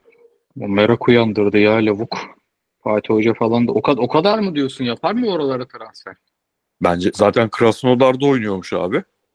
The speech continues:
Speaker 1: Ha, yapmış bile, tamam.
Speaker 2: Chavez'den çıkmış. Şeyin takım Chavez. Marcao'nun çıktığı takım diye hatırlıyorum.
Speaker 1: Allah!
Speaker 2: Yani Portekiz'den topçu çıkaran takımların birinden çıkmış.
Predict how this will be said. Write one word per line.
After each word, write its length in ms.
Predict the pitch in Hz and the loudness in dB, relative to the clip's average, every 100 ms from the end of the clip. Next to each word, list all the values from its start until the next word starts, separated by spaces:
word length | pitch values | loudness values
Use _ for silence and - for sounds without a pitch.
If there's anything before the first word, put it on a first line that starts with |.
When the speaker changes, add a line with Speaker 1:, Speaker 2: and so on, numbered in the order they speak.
| _ | _
Speaker 1:
Ha, 200 | 107 95 | -12 -8
yapmış 500 | - - - - - | -8 -10 -10 -12 -10
bile, 160 | 98 104 | -12 -6
tamam. 140 | - | -2
Speaker 2:
Chavez'den 500 | 113 117 120 120 135 | 2 2 2 2 0
çıkmış. 540 | 135 - - 139 - - | -2 -12 -12 -12 -14 -18
Şeyin 320 | - 107 113 | -4 -2 -2
takım 260 | 107 101 92 | -2 -4 -2
Chavez. 460 | - 87 117 - - _ 101 | -4 -2 -4 -6 -20 _ -2
Marcao'nun 520 | 98 - 107 101 98 | 0 2 0 0 -4
çıktığı 340 | - - 107 | -8 -10 -4
takım 280 | - 90 87 | -2 -2 0
diye 120 | 85 | 2
hatırlıyorum. 560 | 80 - 90 85 92 190 _ - - - | 0 -2 2 4 4 -2 _ -20 -14 -2
Speaker 1:
Allah! 120 | 120 110 | 0 2
Speaker 2:
Yani 340 | - 127 135 - _ _ _ _ _ _ | 4 4 2 0 _ _ _ _ _ _
Portekiz'den 720 | - 101 - 92 101 104 104 - | 2 2 2 0 2 2 2 -4
topçu 440 | - 95 - 110 98 - | -4 -4 0 0 0 -4
çıkaran 440 | - 98 95 92 - - _ - | -4 2 2 0 -4 -20 _ -6
takımların 600 | 82 - 85 82 82 87 | -6 -2 0 2 2 2
birinden 380 | 87 90 90 87 | 2 2 0 0
çıkmış. 500 | - - 156 - | -6 -2 -2 -2